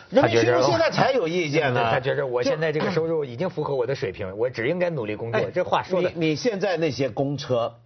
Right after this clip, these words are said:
Speaker 1: 现在这些公务消费，
Speaker 2: 哎，广告，
Speaker 1: 当然现在减少了啊。
Speaker 2: 广告。锵锵三人行，广告之后见。哎，接着来。
Speaker 1: 我就说啊，中国现在的，比如说你说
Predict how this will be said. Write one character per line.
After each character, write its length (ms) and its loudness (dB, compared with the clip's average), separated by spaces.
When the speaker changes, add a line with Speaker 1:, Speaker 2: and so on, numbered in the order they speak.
Speaker 1:
现 340 -2
在 140 2
这 80 -2
些 220 0
公 320 0
务 80 0
消 200 0
费， 140 -2
Speaker 2:
哎， 40 2
广 100 0
告， 60 2
Speaker 1:
当 100 2
然 100 0
现 160 0
在 100 0
减 240 -2
少 220 -2
了 120 -6
啊。 120 -2
Speaker 2:
广 160 0
告。 0 -
锵 20 -8
锵 200 -2
三 260 -4
人 140 -2
行， 240 -8
广 260 -4
告 180 0
之 140 -4
后 100 -2
见。 200 -2
哎， 240 -6
接 160 -6
着 80 -2
来。 180 0
Speaker 1:
我 120 -6
就 120 -6
说 200 -2
啊， 100 -6
中 220 -2
国 340 -6
现 200 -2
在 200 2
的， 140 -6
比 120 -10
如 80 -4
说 160 0
你 140 -6
说 260 0